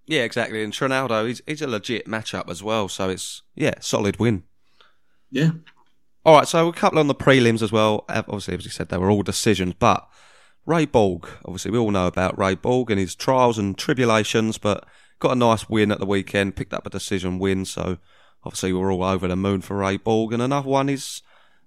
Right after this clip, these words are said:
Speaker 1: Modafferi. I know you're a fan of Modafferi. She's very old school. She's got a unique personality, but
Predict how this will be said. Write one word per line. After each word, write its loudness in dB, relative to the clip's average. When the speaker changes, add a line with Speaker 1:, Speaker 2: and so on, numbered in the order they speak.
Speaker 1:
Modafferi. 2
I 2
know 2
you're 2
a -2
fan -4
of -10
Modafferi. -2
She's -14
very 0
old -2
school. -2
She's -8
got -8
a -10
unique -4
personality, -4
but -8